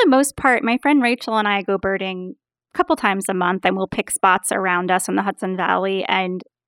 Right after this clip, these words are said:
we'll, we talk at a normal volume and are, we're aware of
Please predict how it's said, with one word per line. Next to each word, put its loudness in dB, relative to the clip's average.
we'll, 0
we 0
talk 0
at 0
a 2
normal 0
volume 0
and -4
are, -4
we're 2
aware 4
of 2